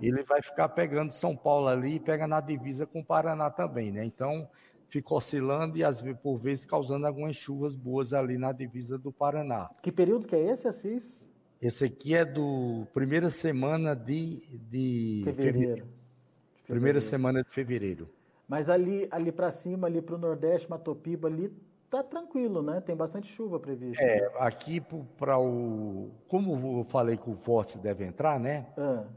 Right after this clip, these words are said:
Speaker 1: O Vórtice deve vir aqui pro litoral, né? Ele tem, né? Ele de-, de-, entra aqui, adentra um pouco aqui no continente, né?
Speaker 2: Uhum.
Speaker 1: Mas depois ele deve, como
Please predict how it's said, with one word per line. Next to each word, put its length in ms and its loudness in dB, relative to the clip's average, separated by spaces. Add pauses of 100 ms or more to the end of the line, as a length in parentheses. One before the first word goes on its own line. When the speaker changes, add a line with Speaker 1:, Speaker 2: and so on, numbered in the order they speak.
(140)
Speaker 1:
O 80 -2
Vórtice 220 2
deve 260 0
vir 160 -2
aqui 220 -2
pro 180 -8
litoral, 720 0
né? 240 -4 (140)
Ele 180 -8
tem, 240 -6
né? 180 0
Ele 180 -4
de-, 220 -2
de-, 120 -4
entra 200 -4
aqui, 140 -8
adentra 460 2
um 80 0
pouco 300 -8
aqui 180 -6
no 140 -4
continente, 640 -4
né? 180 -2
Speaker 2:
Uhum. 400 -6 (120)
Speaker 1:
Mas 200 4
depois 460 4
ele 240 4
deve, 500 2 (100)
como 240 0